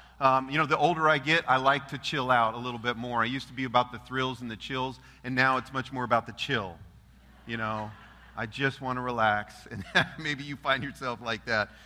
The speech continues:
as well. Well, as we begin a, a new series, as Pastor Brad said, um, this morning called Gifted. Gifted. I want us to think about that just for a minute. Have you met somebody who's gifted before? Just, you know, you, you go, "That person is so,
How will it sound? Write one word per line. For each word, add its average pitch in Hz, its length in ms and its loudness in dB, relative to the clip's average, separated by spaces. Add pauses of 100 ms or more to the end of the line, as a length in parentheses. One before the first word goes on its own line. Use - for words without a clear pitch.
(160)
as 117 160 -10
well. 120 320 4 (360)
Well, 180 300 4 (120)
as 160 180 2
we 240 160 -2
begin 180 500 0
a, 143 280 2
a - 20 0
new 143 160 -2
series, 175 300 0
as 110 80 -14
Pastor 139 260 2
Brad 139 240 4
said, 139 260 2 (360)
um, 127 300 6
this 139 260 -4
morning 156 320 0
called 156 380 2 (180)
Gifted. 147 440 -2 (840)
Gifted. 123 400 -2
I 123 60 4
want 147 200 -2
us 151 100 -8
to 139 100 -14
think 156 260 -6
about 123 340 2 (320)
that 131 220 4
just 156 220 -6
for 160 160 -4
a 151 40 -4
minute. 135 260 -2
Have 208 180 2
you 247 80 -8
met 285 240 2
somebody 240 260 -6
who's 180 260 -6
gifted 117 440 -6 (340)
before? 110 400 -12 (680)
Just, 185 220 -2
you 165 120 0
know, 170 140 6
you, 147 200 -2
you 143 120 -6
go, 147 180 2
"That 202 260 -4
person 196 380 -6
is 131 100 -10
so, 202 280 -4